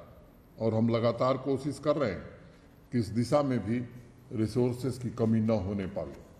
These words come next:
चूँकि माननीय मंत्री जी आज यहाँ मौजूद हैं, उन्हें बताना मैं आवश्यक समझता हूँ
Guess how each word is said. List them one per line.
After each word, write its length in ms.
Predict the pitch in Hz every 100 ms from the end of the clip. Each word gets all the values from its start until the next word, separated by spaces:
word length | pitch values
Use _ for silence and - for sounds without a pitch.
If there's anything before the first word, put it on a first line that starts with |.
| - - - - - - -
चूँकि 220 | 107 131
माननीय 320 | 104 101 110 113
मंत्री 340 | 113 113 123
जी 140 | 120
आज 180 | 120 117
यहाँ 140 | 113 113
मौजूद 380 | 113 110 131
हैं, 280 | 120 131 - - - - - 123
उन्हें 220 | 107 110
बताना 400 | 110 113 123 135
मैं 160 | 135 127
आवश्यक 420 | 123 131 165 156
समझता 400 | 123 120 120 139
हूँ 220 | -